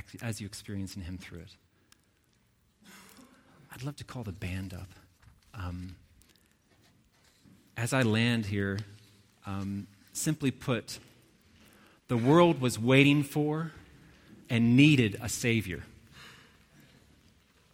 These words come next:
And I tell you today, Jesus Christ is that Savior. He is the message and the light and life, the good news. And apart from him, it's impossible to know what is real,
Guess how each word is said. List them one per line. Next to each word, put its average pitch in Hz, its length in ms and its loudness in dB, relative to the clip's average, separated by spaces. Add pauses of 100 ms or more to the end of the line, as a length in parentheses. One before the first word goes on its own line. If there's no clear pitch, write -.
(580)
And 127 100 2
I 135 60 6
tell 147 200 0
you 151 80 2
today, 139 560 0 (680)
Jesus 135 360 -2
Christ - 600 0 (500)
is 131 220 6
that 104 200 2
Savior. 85 420 -8 (1600)
He 170 180 6
is 156 120 4
the 131 80 2
message 160 880 2 (280)
and 113 100 -6
the 113 120 4
light 131 480 6
and 104 240 0
life, 101 440 0 (380)
the 123 100 -2
good 131 220 2
news. 117 360 2
And 113 120 -2
apart 170 320 4
from 139 200 0
him, 165 380 2
it's - 200 -4
impossible 156 520 0
to - 80 -2
know 135 180 4
what 127 160 0
is 104 120 -4
real, 143 400 0